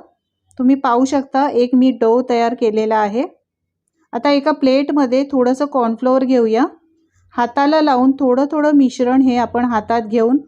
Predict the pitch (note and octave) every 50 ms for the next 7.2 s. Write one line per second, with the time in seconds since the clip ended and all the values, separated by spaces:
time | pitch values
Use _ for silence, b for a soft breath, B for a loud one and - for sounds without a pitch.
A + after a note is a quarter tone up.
0 | b b b b b b b b b - - - B3 A3+ G#3+ G#3 A3 A3 A3+ A#3+
1 | C4 C4+ C#4 B3 B3 A#3 A3+ A3+ A3+ A3+ A3+ A#3 A#3 A3 G#3 F#3 F3 F#3 - A#3+
2 | A#3 A#3+ A#3 - C4 B3+ B3 C4+ B3 A3 A#3+ A#3+ A3+ A#3+ A#3 A#3+ A#3+ A#3 A3+ A3+
3 | B3 A#3+ A3 G#3 G#3 G#3 G#3+ A#3+ B3 A#3 A#3+ A3+ G#3+ G#3 G#3 G3+ G3 - A#3 C4
4 | E4+ F4 - b b b b b b b C4 B3+ B3+ C4+ C4+ C#4 C4 A#3+ A#3+ B3
5 | C4+ C4 C4+ C#4 C4+ C#4+ C#4+ C#4 C4 B3+ B3+ B3 C4 C4+ A#3 B3 G#3+ G#3 - A#3+
6 | A#3+ A#3+ A#3+ A#3+ C#4 A#3 A#3 - - A#3+ A3 - - - - B3 B3+ - B3+ B3
7 | A3+ A3 A3+ C#4